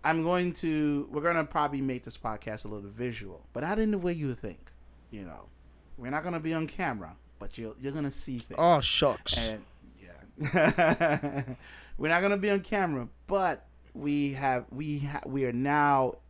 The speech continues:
Speaker 1: uh, a video version of this show will be available on iTunes. Um, not on Stitcher or the other ones because they don't support video, but you can find the video version of this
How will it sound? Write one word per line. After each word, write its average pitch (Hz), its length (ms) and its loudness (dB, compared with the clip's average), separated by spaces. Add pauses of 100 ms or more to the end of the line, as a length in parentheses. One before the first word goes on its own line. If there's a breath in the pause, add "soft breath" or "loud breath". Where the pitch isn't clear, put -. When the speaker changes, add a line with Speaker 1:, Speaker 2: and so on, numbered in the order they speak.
Speaker 1:
uh, 113 300 -2
a 113 100 -4
video 127 580 0
version 120 640 -2 (140)
of 156 320 4
this 127 180 0
show 107 260 -4
will 113 220 -6
be 113 240 -6
available 104 540 -6
on 117 140 -4
iTunes. 101 760 -10 (540 soft breath)
Um, 98 560 -6 (180)
not 139 300 0
on 196 120 2
Stitcher 147 480 0
or 123 360 0
the 120 120 -2
other 123 160 0
ones 104 220 -8
because 95 280 -12
they 95 100 -10
don't 90 160 -12
support 104 340 -10
video, 92 380 -12 (340 soft breath)
but 107 240 -6
you 101 80 -8
can 92 160 -10
find 104 380 -6
the 104 40 -10
video 101 320 -8
version 92 460 -10
of 87 140 -14
this 90 260 -16